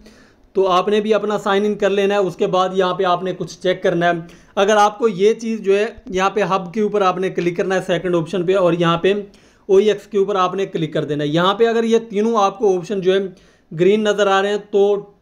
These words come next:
गुड हो गया। अगर ये ऑप्शन नज़र नहीं आ रहे तीनों तो आपने करना क्या, यहाँ पे मिशन के ऊपर आपने क्लिक करना है और यहाँ पे मिशन ई जो है ये वाला मिशन आपने अपना कंप्लीट कर लेना है, जिसके ऊपर आप अपना फ़ोन नंबर और ईमेल और कंट्री जो है आप अपना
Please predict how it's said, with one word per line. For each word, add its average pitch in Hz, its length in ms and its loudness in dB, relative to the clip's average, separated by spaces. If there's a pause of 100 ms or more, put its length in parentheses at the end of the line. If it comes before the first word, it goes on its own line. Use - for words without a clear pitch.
(120)
गुड 185 260 0
हो 170 120 2
गया। 147 180 -4
अगर 202 400 -2
ये 202 300 2
ऑप्शन 202 460 -2
नज़र 202 220 0
नहीं 185 220 0
आ 202 100 2
रहे 196 160 0
तीनों 196 360 -2 (520)
तो - 40 2
आपने 214 260 2
करना 220 280 -2
क्या, 220 160 2
यहाँ 202 260 2
पे 214 140 -2
मिशन 202 340 -4
के 196 100 -2
ऊपर 196 160 0
आपने 185 300 0
क्लिक 165 280 -2
करना 185 240 -2
है 202 80 -4
और 190 200 2
यहाँ 170 260 0
पे 190 140 -2
मिशन 170 400 -4
ई 196 160 0
जो 185 160 4
है 175 80 4 (540)
ये 208 140 2
वाला 226 180 2
मिशन 208 280 -4
आपने 196 260 -2
अपना 190 240 -2
कंप्लीट 180 480 0
कर 185 140 -2
लेना 185 360 0
है, 190 100 0
जिसके 170 280 -2
ऊपर 180 180 0
आप 170 200 0
अपना 170 260 -4
फ़ोन 185 220 -4
नंबर 190 240 0
और 185 360 0
ईमेल 185 340 2
और 175 200 2
कंट्री 165 360 -2
जो 160 140 -2
है 156 80 4
आप 151 200 0
अपना 156 500 -4